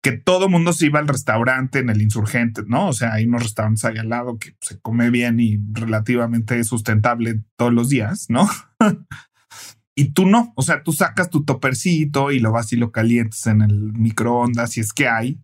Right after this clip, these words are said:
¿no? Si es que hay microondas donde estás. En el Tec no hay microondas, entonces tengo que escoger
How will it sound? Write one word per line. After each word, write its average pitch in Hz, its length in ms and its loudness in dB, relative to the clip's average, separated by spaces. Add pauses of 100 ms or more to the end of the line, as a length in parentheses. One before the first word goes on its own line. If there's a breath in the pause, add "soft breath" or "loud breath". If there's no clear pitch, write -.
¿no? 147 220 -4
Si - 120 -4
es 110 120 -2
que 120 80 -2
hay 113 80 2
microondas 117 560 0
donde 113 180 0
estás. - 580 -4 (200)
En 113 120 4
el 110 140 4
Tec 135 140 0
no 123 160 4
hay 120 80 2
microondas, 117 600 0
entonces 110 260 -2
tengo 123 180 -2
que 131 60 -2
escoger 120 420 0